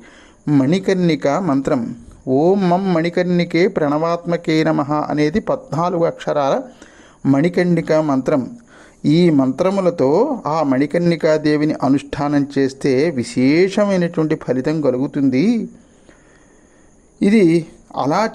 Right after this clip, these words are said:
చేసినటువంటి వాళ్ళకి ఇంకా మాతృగర్భావాసం, అంటే మళ్ళీ ఇంకా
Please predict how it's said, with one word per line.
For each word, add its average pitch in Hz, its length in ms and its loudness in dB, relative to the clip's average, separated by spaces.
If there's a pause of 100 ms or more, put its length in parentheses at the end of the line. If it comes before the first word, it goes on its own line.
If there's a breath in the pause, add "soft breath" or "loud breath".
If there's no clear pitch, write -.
చేసినటువంటి 190 640 0
వాళ్ళకి 156 640 0 (120)
ఇంకా 156 520 -2 (120)
మాతృగర్భావాసం, 156 1300 0
అంటే 139 300 -2
మళ్ళీ 156 380 0
ఇంకా 196 260 -2